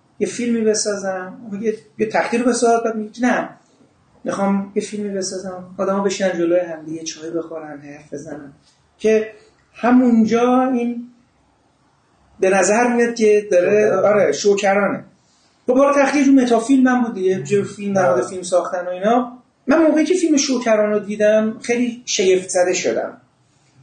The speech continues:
Speaker 1: یعنی اتفاقاً فیلم تو حوزه هنری هم دیدم. اه، شگفت زدگی من این بود که به شدت فیلم رو به لحاظ شخصیت‌ها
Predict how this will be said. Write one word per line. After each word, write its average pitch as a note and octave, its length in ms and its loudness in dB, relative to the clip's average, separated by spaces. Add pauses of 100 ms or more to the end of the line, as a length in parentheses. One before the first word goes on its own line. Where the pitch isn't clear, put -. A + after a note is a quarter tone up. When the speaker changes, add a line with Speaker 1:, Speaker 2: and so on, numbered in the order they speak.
(280)
Speaker 1:
یعنی - 240 -2
اتفاقاً A#3+ 240 2
فیلم B3 200 4
تو A#3+ 60 2
حوزه G3 340 2
هنری D#3 440 -2
هم G#2 200 -14
دیدم. - 220 -14 (840)
اه، A3+ 340 2 (180)
شگفت C#4 380 0
زدگی B3+ 420 2
من B3 260 4
این A#3+ 140 -2
بود B3 180 -4
که A#3 480 2 (800)
به B3 100 2
شدت C4+ 500 0
فیلم D#4 440 -4
رو D4+ 440 -2 (500)
به G#3 80 0
لحاظ A#3+ 380 2 (520)
شخصیت‌ها F#3 1200 -2